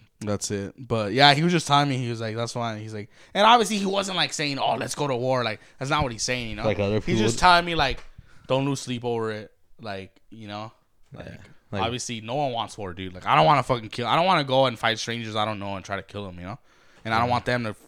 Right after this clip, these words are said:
Speaker 1: fight me and they don't know me. Like, I don't want that shit. But he was just saying, like, dude, like, the way we, he's like, "It's response time. It's crazy." The response time, he just said the response time is crazy.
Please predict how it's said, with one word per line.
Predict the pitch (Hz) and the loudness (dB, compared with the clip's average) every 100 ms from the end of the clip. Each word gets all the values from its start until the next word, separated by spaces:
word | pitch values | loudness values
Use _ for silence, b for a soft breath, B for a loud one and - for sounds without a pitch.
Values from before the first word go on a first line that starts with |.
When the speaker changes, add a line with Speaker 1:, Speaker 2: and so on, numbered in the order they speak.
| - | -2
Speaker 1:
fight | 113 101 | 0 0
me | 107 110 | -4 -6
and | 104 | -6
they | 104 | -4
don't | 104 98 | -6 -6
know | 98 | -6
me. | 101 92 | -6 -10
Like, | 90 - b b b - | -12 -16 b b b 0
I | |
don't | 123 | 6
want | 135 127 | 6 6
that | 95 | 0
shit. | - 104 107 b b b b - | -6 -8 -12 b b b b 2
But | 123 117 | 4 4
he | 127 | 2
was | 127 | -2
just | 120 - | -2 -4
saying, | 120 113 | -4 -4
like, | 104 95 - | -4 -6 -8
dude, | - 110 | -8 -6
like, | 98 98 | -6 -8
the | 110 | -6
way | 107 110 | -4 -4
we, | 113 | -4
he's | 107 131 123 | -6 -6 -6
like, | 113 117 | -6 -8
"It's | - | -8
response | 123 117 - 113 113 | -8 -8 -2 -2 -2
time. | - 110 107 143 | -6 -12 -16 -16
It's | 110 | -16
crazy." | - - 110 | -14 -8 -6
The | 110 | -6
response | 110 - 131 131 | -8 -2 -2 2
time, | 151 | 0
he | 165 | 0
just | 175 | 0
said | 175 175 | 0 0
the | |
response | 156 131 131 135 | 0 -2 -2 2
time | 139 | 2
is | 104 | 0
crazy. | - 110 98 92 | -2 -2 -2 -4